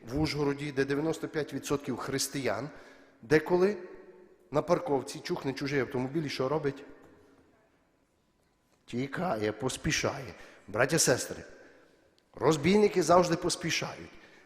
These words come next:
Деякі християни, щоправда, залишають свій номер. Мусимо виховувати наших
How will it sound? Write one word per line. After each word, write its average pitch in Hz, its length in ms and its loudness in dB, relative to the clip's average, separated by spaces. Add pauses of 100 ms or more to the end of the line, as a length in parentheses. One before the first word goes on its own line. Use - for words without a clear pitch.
Деякі 180 400 6
християни, 160 640 0
щоправда, 147 500 0
залишають 120 520 0
свій 127 200 -4
номер. 113 240 2 (380)
Мусимо 180 540 4
виховувати 170 640 2
наших 151 340 -4